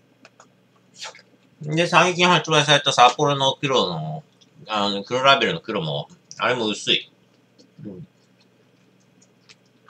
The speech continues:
一番苦味が、苦味とコクがこれありますね。うん。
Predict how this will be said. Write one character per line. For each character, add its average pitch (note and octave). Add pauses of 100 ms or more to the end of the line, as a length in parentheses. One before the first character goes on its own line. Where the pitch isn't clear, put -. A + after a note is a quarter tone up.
(160)
一 A#2
番 D#3 (260)
苦 C3
味 D#3
が、 G#2 (1900)
苦 A#2+
味 E3
と -
コ F#2+
ク -
が G#2+
こ A2
れ G#2+
あ G2+
り G2+
ま A2
す -
ね。 - (2000)
う F3
ん。 D3